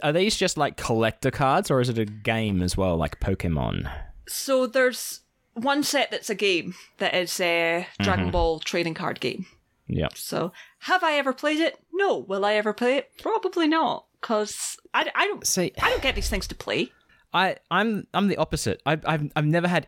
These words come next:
Speaker 1: any interest in collector cards like that for,
Speaker 2: Mm-hmm.
Speaker 1: like, collecting the whole set, ca-, gotta catch 'em all or anything.
Speaker 2: Yeah.
Speaker 1: I only, I had, I had Yu-Gi-Oh cards,
Speaker 2: Mm-hmm.
Speaker 1: and that was because I wanted to play the game, and that was
Speaker 2: Ah.
Speaker 1: it. Yeah.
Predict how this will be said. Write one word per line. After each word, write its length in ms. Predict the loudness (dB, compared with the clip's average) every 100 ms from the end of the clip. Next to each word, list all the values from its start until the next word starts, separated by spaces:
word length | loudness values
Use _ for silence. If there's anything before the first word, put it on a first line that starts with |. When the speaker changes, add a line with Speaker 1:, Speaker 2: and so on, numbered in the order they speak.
| -2
Speaker 1:
any 160 | -2
interest 440 | 0 0 0 -2 -2
in 680 | 0 2 4 4 4 0 -2
collector 360 | -2 0 0 -2
cards 400 | 0 0 0 0
like 240 | 0 0
that 300 | 0 0 -2 -6
for, 120 | -2 2
Speaker 2:
Mm-hmm. 420 | 4 4 4 2
Speaker 1:
like, 180 | -2 -2
collecting 460 | -2 -2 0 0
the 80 | 0
whole 320 | -2 -2 -2
set, 460 | -2 -2 -2 -2 -6
ca-, 180 | -6 -6 -2
gotta 200 | -2 -2
catch 340 | -6 -6 -2
'em 80 | 0
all 240 | 2 2
or 160 | 2 2
anything. 360 | 0 0 -2 -2 -12 -6
Speaker 2:
Yeah. 180 | -4 -2
Speaker 1:
I 180 | 0 2
only, 260 | 2 2 0
I 120 | -2
had, 340 | 0 -2 -4 _ _ _ -4
I 60 | -2
had 140 | -2
Yu-Gi-Oh 680 | -4 0 0 2 2 2 2
cards, 680 | 0 0 0 -2 -2 -2 -2 -6
Speaker 2:
Mm-hmm. 280 | -6 -4 0
Speaker 1:
and 100 | 0
that 100 | 0
was 100 | -2
because 220 | -2 0
I 40 | 0
wanted 360 | 0 0 -2
to 60 | -4
play 300 | -2 0 2
the 100 | 0
game, 400 | 0 -2 -4 -8 -14 _
and 120 | -2 0
that 80 | 2
was 120 | 2
Speaker 2:
Ah. 40 |
Speaker 1:
it. 140 | 2 -2 -16 _ _ _
Yeah. 340 | 0 2 0